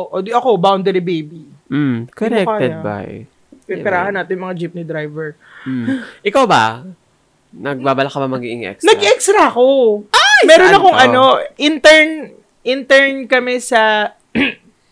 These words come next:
Speaker 1: intern kami, wait lang, naalala mo yung parang, pera o bayong ba yun? Something, something.
Speaker 2: Na palaro
Speaker 1: Na
Speaker 2: sa
Speaker 1: palaro sa Channel two.
Speaker 2: Oo.
Speaker 1: Meron nun, naalala ko na parang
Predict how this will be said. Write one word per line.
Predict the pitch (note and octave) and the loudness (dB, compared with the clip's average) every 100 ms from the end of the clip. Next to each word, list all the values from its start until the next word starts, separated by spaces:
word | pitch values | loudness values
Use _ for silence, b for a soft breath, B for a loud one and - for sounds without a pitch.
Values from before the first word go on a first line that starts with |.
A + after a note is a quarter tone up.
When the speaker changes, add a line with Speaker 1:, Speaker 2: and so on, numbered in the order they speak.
| b b b b b - | b b b b b -10
Speaker 1:
intern | A3+ C4 C4+ C4+ | -8 0 0 2
kami, | C4 B3+ B3 b b | 0 -2 -6 b b
wait | D#4+ C#4 | 0 4
lang, | G3+ E3+ B B B B | 4 2 B B B B
naalala | - E4+ F#4 G4 G4+ | 2 6 8 8 6
mo | F#4 | 4
yung | F4+ E4+ D#4 C#4 G#3 G#3+ | 0 0 -2 -8 -14 -2
parang, | B3 A#3+ A#3+ A#3 A3+ G#3+ _ _ | 4 6 4 0 -8 -12 _ _
pera | - A#3 A3+ - | 0 2 2 2
o | A3 | 2
bayong | F#3 G#3+ G#3+ G3+ | 2 2 2 0
ba | F#3 | -2
yun? | E3 E3 F3+ F#3 | 0 0 -2 -6
Something, | F3+ F3 F3 | -8 -8 -8
something. | F3 D#3+ D#3+ D#3 D#3+ E3 _ _ _ _ _ - | -10 -10 -12 -12 -12 -14 _ _ _ _ _ -2
Speaker 2:
Na | C#3+ C#3+ C#3+ | 2 2 0
palaro | - C3+ B2+ A#2+ B2 | 0 0 0 0 2
Speaker 1:
Na | A#3+ | 2
Speaker 2:
sa | B2 | 4
Speaker 1:
palaro | B3 A3+ A3 | 6 6 4
sa | A3 A3 F#3 | 4 0 0
Channel | D#3+ A3 G#3 F#3+ | -2 0 0 -4
two. | A3 B3 C4+ | -4 -2 -2
Speaker 2:
Oo. | - G#2 G#2+ B | -4 -6 -12 B
Speaker 1:
Meron | C4 D4+ E4+ | 4 6 6
nun, | F4 F4 | 4 4
naalala | E4+ D4 D4 D4 | 6 6 6 4
ko | C#4+ | 0
na | C#4 | 0
parang | C4+ C4+ C4+ B3 | 2 2 0 -4